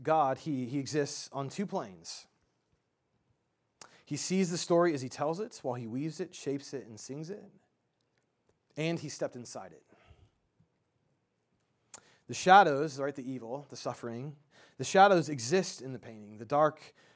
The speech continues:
corners of grief and trial and wickedness all exist so that he might step inside them, so we could all see how low he could stoop.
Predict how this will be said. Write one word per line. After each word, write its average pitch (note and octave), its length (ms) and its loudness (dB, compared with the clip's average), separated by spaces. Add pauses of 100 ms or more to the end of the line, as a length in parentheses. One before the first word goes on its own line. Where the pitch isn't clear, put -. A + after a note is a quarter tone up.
corners D#3+ 420 0
of A#2+ 100 -8
grief D#3 420 0
and C3 120 -10
trial C#3+ 520 4
and C3 180 -8
wickedness C3 580 -6
all F3+ 240 6
exist - 640 -8 (600)
so - 160 -10
that D#3 80 -2
he D#3+ 180 -2
might E3 180 2
step - 320 -2
inside C#3+ 480 -4
them, G2+ 140 -14 (1400)
so - 180 -4
we E3 100 2
could E3 120 2
all D3+ 120 6
see - 200 -8
how C#3 160 -2
low C3+ 260 -4
he G#2 140 -18
could G#2 120 -20
stoop. - 360 -16